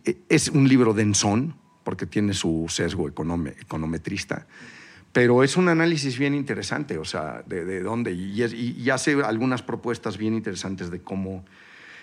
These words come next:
Y en materia de drogas, que ese me parece muy importante, ya te mencioné el de Johan Hari,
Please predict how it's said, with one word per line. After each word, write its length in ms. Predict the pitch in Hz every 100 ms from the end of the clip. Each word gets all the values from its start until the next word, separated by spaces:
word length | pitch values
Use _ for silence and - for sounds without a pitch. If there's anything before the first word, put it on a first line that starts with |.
| - -
Y 100 | 156
en 100 | 160
materia 400 | 165 196 202 190
de 120 | 147
drogas, 360 | 147 147 147
que 80 | -
ese 120 | 151
me 120 | 139 110
parece 260 | 120 120
muy 60 | 127
importante, 420 | 117 110 123 113
ya 160 | 117 117
te 80 |
mencioné 400 | 113 92 - 98
el 80 | 101
de 120 | 104 95
Johan 280 | 98 101
Hari, 320 | 95 85 107